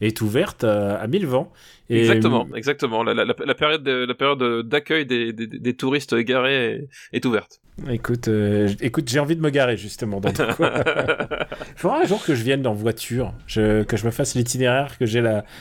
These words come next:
Speaker 1: la full expérience de la montagne qui monte
Speaker 2: Ah
Speaker 1: comme
Speaker 2: bah oui,
Speaker 1: ça.
Speaker 2: oui, voilà, la, la, la vraie expérience de A jusqu'à Z, effectivement.
Speaker 1: Parce que pour moi, la, la seule expérience que j'ai de la, de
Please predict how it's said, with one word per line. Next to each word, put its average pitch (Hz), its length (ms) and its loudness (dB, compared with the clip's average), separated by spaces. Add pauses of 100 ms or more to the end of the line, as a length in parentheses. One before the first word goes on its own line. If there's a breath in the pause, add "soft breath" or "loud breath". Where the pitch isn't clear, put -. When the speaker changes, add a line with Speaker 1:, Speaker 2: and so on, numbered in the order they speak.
(120 loud breath)
Speaker 1:
la 110 80 0
full 175 240 -2
expérience 131 580 -2
de 120 60 2
la 107 120 4
montagne 113 360 0
qui 113 160 -4
monte 110 360 0
Speaker 2:
Ah 120 60 2
Speaker 1:
comme 175 100 4
Speaker 2:
bah 196 40 2
oui, 185 60 0
Speaker 1:
ça. 123 80 2
Speaker 2:
oui, 123 160 4
voilà, 123 200 2
la, 110 140 -4
la, - 220 -8
la 117 120 0
vraie 123 160 -2
expérience 131 380 -2
de 123 100 2
A - 40 4
jusqu'à 110 300 -2
Z, 117 140 -2
effectivement. 117 440 -6
Speaker 1:
Parce 117 120 0
que 143 80 -2
pour 135 180 0
moi, 180 180 4
la, 123 160 2
la 113 100 0
seule 131 200 0
expérience 123 320 0
que 117 120 0
j'ai 113 320 2
de 110 100 -4
la, 104 260 -2
de 104 360 -4